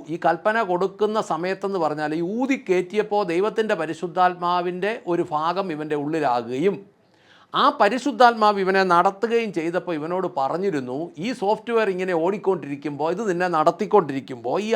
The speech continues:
ആത്മാവിൻ്റെ ഭാഗം നിൻ്റെ ഉള്ളിൽ പരിശുദ്ധാത്മാവ് വർക്ക് ചെയ്തുകൊണ്ടിരിക്കുമ്പോൾ തോട്ടത്തിലെ എല്ലാ വൃക്ഷങ്ങളുടെയും ഫലം നിനക്ക് തിന്നാം, പക്ഷേ നന്മ തിന്മകളുടെ അറിവിൻ്റെ വൃക്ഷത്തിൻ്റെ ഫലം നീ ഭക്ഷിക്കരുത്."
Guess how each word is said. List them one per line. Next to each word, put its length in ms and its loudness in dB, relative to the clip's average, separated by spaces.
ആത്മാവിൻ്റെ 720 -2
ഭാഗം 300 0
നിൻ്റെ 240 2
ഉള്ളിൽ 260 2
പരിശുദ്ധാത്മാവ് 720 2
വർക്ക് 300 2
ചെയ്തുകൊണ്ടിരിക്കുമ്പോൾ 840 4
തോട്ടത്തിലെ 540 2
എല്ലാ 180 2
വൃക്ഷങ്ങളുടെയും 680 -2
ഫലം 260 2
നിനക്ക് 300 -4
തിന്നാം, 340 -2
പക്ഷേ 260 0
നന്മ 280 -2
തിന്മകളുടെ 560 -2
അറിവിൻ്റെ 400 -2
വൃക്ഷത്തിൻ്റെ 480 -4
ഫലം 280 0
നീ 60 -4
ഭക്ഷിക്കരുത്." 800 -6